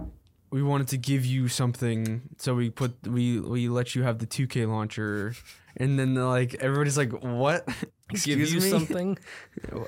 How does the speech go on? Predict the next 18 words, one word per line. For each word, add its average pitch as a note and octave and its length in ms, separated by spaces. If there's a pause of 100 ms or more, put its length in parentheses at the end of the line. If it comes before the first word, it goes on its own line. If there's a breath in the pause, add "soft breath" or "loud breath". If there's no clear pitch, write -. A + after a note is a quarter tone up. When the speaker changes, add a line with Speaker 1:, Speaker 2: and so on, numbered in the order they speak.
(120)
Speaker 1:
It's - 240
like, C3 320
"We C#3 160
didn't D3 180
ask C#3+ 280
for B2 120
this. A#2 340
Get B2+ 220
it C#3 100
away, C#3 340
please." C#3+ 460
Speaker 2:
Uh, B2 300
everyone D#3+ 300
hates A2+ 300
it E2 100
too. F2+ 220
It's A#2 120
just D3+ 180